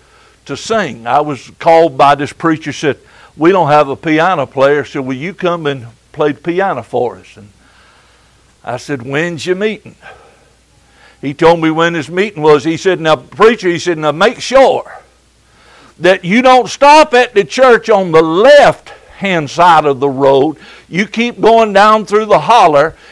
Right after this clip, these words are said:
and you go to the church that's on the right-hand side of the road." I said, "What's the difference?"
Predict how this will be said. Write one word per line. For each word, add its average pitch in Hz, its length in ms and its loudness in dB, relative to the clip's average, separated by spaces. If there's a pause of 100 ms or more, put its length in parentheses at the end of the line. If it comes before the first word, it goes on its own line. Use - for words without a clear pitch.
and 160 140 -6
you 196 140 -4
go 202 260 4
to 202 200 -8
the 185 140 0
church 214 380 0
that's 202 220 -2
on 196 240 0
the 208 160 4
right-hand 214 920 0
side 147 320 4
of 135 140 -2
the 143 120 0
road." 127 480 -2 (220)
I 127 80 -12
said, 139 240 -12
"What's 151 260 0
the 139 140 -14
difference?" 151 600 -2